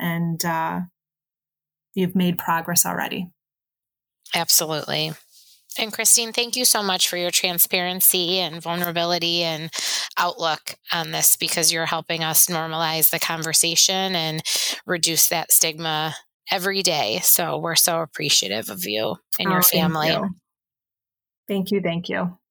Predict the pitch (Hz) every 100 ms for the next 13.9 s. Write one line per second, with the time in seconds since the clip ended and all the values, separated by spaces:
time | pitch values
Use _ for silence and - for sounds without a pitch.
0 | _ _ - - - 226 220 262 247 -
1 | 240 - 160 151 - - 156 156 143 131
2 | 123 - 117 - - 110 104 120 - -
3 | 151 139 147 156 170 180 - 196 180 180
4 | 170 127 117 117 - 123 123 120 - -
5 | 147 151 151 156 151 - 120 117 113 -
6 | - - - - - _ _ - - -
7 | - - - - 214 202 247 247 - 175
8 | - 156 143 135 - 147 147 190 135 101
9 | - _ - 185 160 208 - 233 - 190
10 | 185 190 - 127 - 117 120 - 143 139
11 | 139 131 131 123 - - - 151 160 185
12 | - 123 - 120 117 - - - - -
13 | 143 143 139 - - 147 143 -